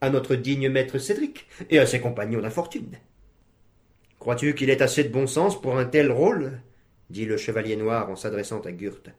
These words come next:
Je n'en sais rien, » répondit celui-ci. « Mais s'il ne réussit pas, ce sera la première fois qu'il aura manqué de l'esprit nécessaire pour tirer parti de sa folie. Allons, endosse promptement le froc, mon bon ami, » dit le chevalier à Vamba, «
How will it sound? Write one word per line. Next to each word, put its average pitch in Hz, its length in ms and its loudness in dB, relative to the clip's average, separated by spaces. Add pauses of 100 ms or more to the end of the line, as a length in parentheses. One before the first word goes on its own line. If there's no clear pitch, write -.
(560)
Je 107 100 -8
n'en 120 140 0
sais 170 140 4
rien, » 151 320 2 (340)
répondit 107 420 -6
celui-ci. « 98 480 -10 (540)
Mais 123 220 4
s'il 127 240 -2
ne 127 60 2
réussit 117 420 0
pas, 156 340 -4 (300)
ce - 120 -12
sera 113 160 -4
la 113 100 0
première 143 460 4
fois - 200 2
qu'il 131 180 -2
aura 123 180 4
manqué 135 400 2
de 117 100 -2
l'esprit 135 360 0
nécessaire 139 520 0 (260)
pour 131 180 0
tirer 147 260 6
parti 147 380 2
de - 60 -10
sa 117 120 -6
folie. 156 320 -2 (340)
Allons, 156 380 6 (360)
endosse 170 440 6
promptement 147 520 4
le 117 60 2
froc, - 440 -4 (280)
mon 113 140 -4
bon 117 220 0
ami, » 123 320 0 (400)
dit 101 160 -4
le 104 60 -4
chevalier 107 460 -4
à 90 100 -4
Vamba, « 92 420 -8